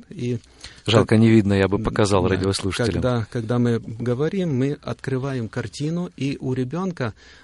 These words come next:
Speaker 1: срабатывает не только, э, а-, аудиовосприятие, т-, звуковое, он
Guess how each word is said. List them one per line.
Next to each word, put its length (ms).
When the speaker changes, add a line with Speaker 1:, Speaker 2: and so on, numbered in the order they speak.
Speaker 1:
срабатывает 640
не 140
только, 580
э, 400
а-, 300
аудиовосприятие, 1400
т-, 160
звуковое, 720
он 300